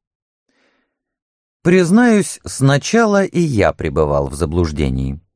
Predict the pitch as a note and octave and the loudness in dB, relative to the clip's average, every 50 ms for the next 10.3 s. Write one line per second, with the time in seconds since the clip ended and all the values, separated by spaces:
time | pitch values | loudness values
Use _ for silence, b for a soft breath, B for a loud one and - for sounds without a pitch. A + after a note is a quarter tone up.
0 | _ _ _ _ _ _ _ _ D#3+ D#3+ F3+ E3 D3 D#3 E3+ G#3+ A3 G#3+ - - | _ _ _ _ _ _ _ _ 0 0 0 0 -2 -2 -2 -2 -2 -2 -6 -6
1 | - - D#3 - - A2+ F#2+ E2+ D#2 D2 - _ _ _ _ _ _ _ - C3+ | -4 -4 -4 -2 0 0 2 2 2 0 -2 _ _ _ _ _ _ _ 0 2
2 | C3+ F#2+ F2 G#2 B2+ D#3+ F#3+ A3 A3+ G#3 F3+ C#3+ - A2 G2+ F#2+ F#2 F2+ D#2+ D2 | 2 2 2 2 2 2 2 2 0 0 -2 -2 0 0 0 0 0 0 0 -2
3 | C2+ B1+ B1+ b b b b b b b b - G2+ B2 F#3+ A#3 A#3 - - E3+ | -2 -4 -6 b b b b b b b b -2 0 2 2 2 0 -2 -2 -2
4 | G3 F#3 F#3+ G3 - - C#3+ B2 - C3 A#2 A2 G#2 G2+ C3 E3+ - - G#2+ G2+ | -2 0 -2 -4 -4 -6 -6 -4 0 0 2 2 2 2 0 -2 -2 -2 0 0
5 | G2 F#2 - - G#2 A#2 D#3+ G3+ G#3+ A3+ G#3+ G3 D#3 D3+ G3 F#3+ D3 G#2 F#2+ - | 0 0 -2 -2 -2 0 2 2 2 2 2 0 2 2 2 2 2 2 0 0
6 | - A#2+ B2 - G2 - F#2 F2 - - - G#2+ - - - - G2 E2+ D#2+ D#2+ | -2 -4 -4 -4 -4 -2 -2 -2 -2 -2 -2 -2 -2 -2 -4 -4 -4 -4 -4 -4
7 | F#2+ F#2 F2 E2 E2 G2+ D3 F#3+ F#3 - - - - D#2 - - _ _ _ _ | -2 -2 -2 0 0 0 0 0 -2 -2 -6 -10 -12 -12 -12 -16 _ _ _ _
8 | - A#2 B2+ B2 G2 A2+ G#2+ G#2 F#2+ - - G#2+ A#2 A#2 G#2+ G2 F2 G2 F#2 F#2 | -2 0 0 2 2 2 2 0 0 -2 -2 0 0 0 -2 -2 -2 0 0 0
9 | D#2 B1+ D2 G#2 C#3 E3 D3+ A2+ - - - F2+ F2 - F#2 F#2+ G2 B2 C#3 D3 | 0 0 0 2 2 2 2 0 0 -2 -2 -2 -2 -2 -2 -2 0 -2 -4 -2
10 | - D#3 - - - - | 0 0 0 0 -2 -8